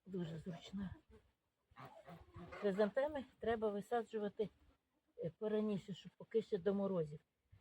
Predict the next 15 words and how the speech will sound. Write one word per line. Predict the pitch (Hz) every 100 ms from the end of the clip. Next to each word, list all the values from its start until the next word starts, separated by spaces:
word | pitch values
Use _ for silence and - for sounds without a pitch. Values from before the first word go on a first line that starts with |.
| _
Тоді | 170 202
вони | 247 226
прийм-, | 226 196 196 175 180
встигнуть | - - 202 202 -
прийнятися. | 190 175 160 - 160 - - _ _ _ _
Якщо | 185 - 247
вже | 226 214
посадите, | 202 - 226 202 185 185 - - _ _ _
коли | - 208
вже | 190 185
морози | 180 190 254 247
почалися, | - 196 202 170 165 - - - - - - - _ _ 247 247 -
то | 180
можуть | 208 220 202
вимерзнути. | 170 151 156 165 - 175 -